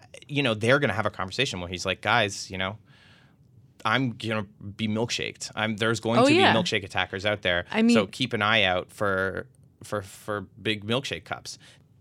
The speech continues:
Speaker 2: There's a headline today that, about him, he was trapped on a bus yesterday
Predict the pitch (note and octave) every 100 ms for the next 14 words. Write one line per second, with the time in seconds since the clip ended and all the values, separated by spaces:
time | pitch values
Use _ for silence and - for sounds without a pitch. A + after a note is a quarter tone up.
0 | _ - F#3+ F#3 F3 F#3+ F3 E3+ E3 F3
1 | A3 B3+ D#3+ D3+ D3 - F3 D#3 - -
2 | F3 E3+ - E3 F3+ E3+ E3 D#3+ F#3 _
3 | _ - F3+ - G3+ F#3+ F#3 D#3 C#3+ -
4 | G#3+ G3+ - - - _ E3 D3 - D3
5 | G#2+ D#2 -